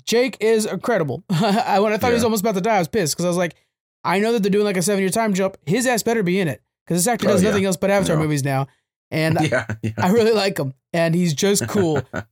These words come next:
Speaker 1: Like, when he's riding on the back of that, like, you know, the water people dragon, and he's just got the gun, and he's like,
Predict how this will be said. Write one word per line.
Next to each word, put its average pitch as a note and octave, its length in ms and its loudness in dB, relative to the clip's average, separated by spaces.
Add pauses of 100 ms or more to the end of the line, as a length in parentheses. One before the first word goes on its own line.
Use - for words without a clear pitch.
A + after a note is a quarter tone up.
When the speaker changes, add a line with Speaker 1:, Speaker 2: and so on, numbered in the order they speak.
(100)
Speaker 1:
Like, D#3+ 140 -2
when F3+ 120 2
he's E3 120 -2
riding F#3+ 220 2
on F#3 80 0
the E3+ 80 0
back F3+ 260 0
of E3 80 0
that, D#3+ 160 0
like, D3+ 300 -4
you D#3+ 160 -2
know, D3 260 -4
the E3+ 100 0
water F#3 240 0
people C#3+ 360 -2 (120)
dragon, C3+ 380 -4 (380)
and E3 720 0
he's E3+ 220 0
just - 160 -2
got G#3 100 -2
the F3+ 80 -2
gun, E3+ 260 0
and D3+ 80 -2
he's D3+ 140 -2
like, C#3 160 -6